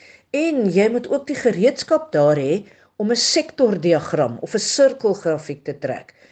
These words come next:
Dit beteken jou passer en jou gradeboog.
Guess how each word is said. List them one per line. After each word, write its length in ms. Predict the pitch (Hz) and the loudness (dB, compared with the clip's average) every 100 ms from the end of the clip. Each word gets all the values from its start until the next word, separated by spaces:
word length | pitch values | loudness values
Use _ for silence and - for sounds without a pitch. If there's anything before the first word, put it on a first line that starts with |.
| _ | _
Dit 160 | - 151 | -10 -2
beteken 480 | 190 190 190 202 180 | 0 2 0 2 4
jou 120 | 170 | 2
passer 480 | 170 190 180 196 170 | 2 0 2 0 0
en 140 | 160 | 0
jou 120 | 151 | -4
gradeboog. 920 | 147 - 175 180 180 147 120 - - | -4 0 2 4 4 0 -4 -8 -16